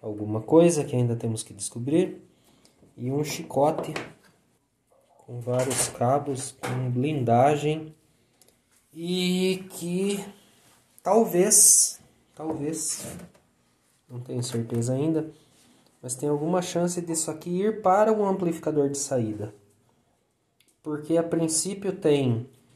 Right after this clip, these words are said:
a osciladora, duas frequências intermediárias,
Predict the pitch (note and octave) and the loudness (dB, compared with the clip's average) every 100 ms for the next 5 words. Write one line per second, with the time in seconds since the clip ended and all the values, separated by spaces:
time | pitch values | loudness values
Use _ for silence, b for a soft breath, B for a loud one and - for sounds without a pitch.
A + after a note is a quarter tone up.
0 | b b b - B2+ B2+ - C#3 C3+ C#3 | b b b -10 -6 -4 0 2 2 4
1 | D#3+ G3 G#3+ - - _ _ _ _ _ | 4 4 0 -6 -20 _ _ _ _ _
2 | _ _ _ C#3 F3+ G#3 G#3 - D#3+ D3 | _ _ _ -6 2 2 2 0 -2 -2
3 | C#3 C3 C3 B2+ B2 B2 B2+ B2+ C3 D3+ | -2 -4 -4 -2 0 2 2 4 4 4
4 | F3 F3 - | 2 -2 -10